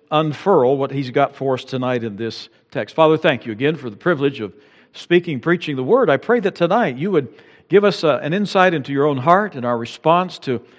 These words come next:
troublesome times that are yet ahead for this old world. We pray that we would be reminded of the song that was sung tonight, that we, we are sheltered safe, that we're secure in Christ, that no matter the worst may come, the best remains, and that is that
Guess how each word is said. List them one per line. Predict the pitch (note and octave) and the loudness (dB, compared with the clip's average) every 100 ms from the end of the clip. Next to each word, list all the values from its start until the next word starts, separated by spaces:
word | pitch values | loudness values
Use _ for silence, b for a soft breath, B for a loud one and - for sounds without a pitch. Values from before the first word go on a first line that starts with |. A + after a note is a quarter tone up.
| B | B
troublesome | - F#3 F#3 E3+ E3+ | 0 0 2 -2 -4
times | E3 F#3 D3 G#2+ G2 | -2 0 0 -4 -8
that | C3 | -6
are | B2 | -2
yet | D3 | 0
ahead | D3 C#3 E3+ D#3+ | 0 2 0 -2
for | C3+ | -6
this | C#3+ D3 | -6 0
old | D#3 D#3 | 0 2
world. | F#3 G#3+ D3+ G2 E2+ _ _ _ _ _ - | 2 0 0 -6 -10 _ _ _ _ _ -16
We | C#3 | -14
pray | B2 E3 D#3+ | 0 4 4
that | C#3+ B2 B B B | 4 0 B B B
we | - | -2
would | D3+ | 2
be | C#3+ | 4
reminded | C#3 C3 C3+ C3+ B2+ A#2 | 2 2 4 2 2 -4
of | |
the | A2+ | -6
song | - B2+ B2 A#2+ | -6 -2 -2 -2
that | |
was | G#2+ | -8
sung | - C3 | -8 -6
tonight, | B2 A#2+ C#3+ C#3+ | -4 -2 -2 -2
that | A#2 | -2
we, | C#3+ C3 B B B | -2 -2 B B B
we | D3 | 2
are | F#3 G#3 | 4 2
sheltered | - D#3 A#2+ A#2 G#2 | 2 2 2 -6 -10
safe, | - A#2+ G2 F#2 - | -4 -4 -4 -10 -20
that | - | -12
we're | C3+ | -6
secure | D3+ - D3 G3+ G3+ | -6 -6 -6 2 4
in | F#3 | 4
Christ, | D#3+ F#3 D#3+ B2 A2+ - | 2 2 2 0 -6 -6
that | C3+ - B B B B | -6 -6 B B B B
no | D3+ | 0
matter | F3 E3+ | 4 4
the | D3 | 4
worst | C#3+ F3 A3 - - | 2 6 6 4 -6
may | D3+ C3+ | -2 -2
come, | B2+ - G3+ G3 | -2 0 0 0
the | C#3 | 0
best | D#3+ F#3+ - | 2 2 0
remains, | D#3 D#3 F#3 G#3+ F3 B2 | -4 0 0 0 -4 -6
and | B2 B2+ | -8 -2
that | D3 | -2
is | D#3 D3+ B2+ | 0 -2 -2
that | C#3 | -2